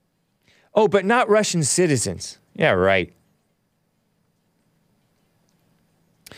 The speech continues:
The decision was met by outrage in Russia, where authorities have opened a criminal investigation. <laughs> Excuse me.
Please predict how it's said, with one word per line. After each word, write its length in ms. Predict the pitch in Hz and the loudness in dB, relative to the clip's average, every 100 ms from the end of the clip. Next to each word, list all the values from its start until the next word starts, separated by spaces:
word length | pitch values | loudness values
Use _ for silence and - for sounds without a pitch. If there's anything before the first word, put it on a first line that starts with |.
| - - _ _ _ | -20 -20 _ _ _
The 120 | 131 | 0
decision 540 | 131 135 185 185 165 | 0 0 0 0 0
was 180 | 151 139 | 0 0
met 200 | 135 143 | 0 0
by 200 | 127 123 | 2 0
outrage 480 | 135 185 170 147 127 | 0 0 0 0 0
in 100 | 120 | 0
Russia, 320 | 113 107 - 139 | 0 0 0 0
where 160 | 135 | 2
authorities 540 | 127 160 165 170 156 139 | 2 0 0 2 0 0
have 120 | 120 | -2
opened 320 | 160 156 156 131 | -2 0 0 -2
a 40 | |
criminal 440 | - 220 311 240 | 0 -2 0 2
investigation. 840 | 151 120 120 - 123 113 104 120 101 | 2 2 0 0 0 0 0 0 0
<laughs> 100 | 92 - 147 160 127 - 160 - - - _ _ _ _ _ _ 156 - 262 - _ _ _ _ _ _ _ _ _ - - | -2 0 0 2 0 -2 -6 -12 -14 -14 _ _ _ _ _ _ -2 -2 -6 -8 _ _ _ _ _ _ _ _ _ -20 -20
Excuse 340 | - - 240 160 | -10 0 0 0
me. 160 | 135 | -2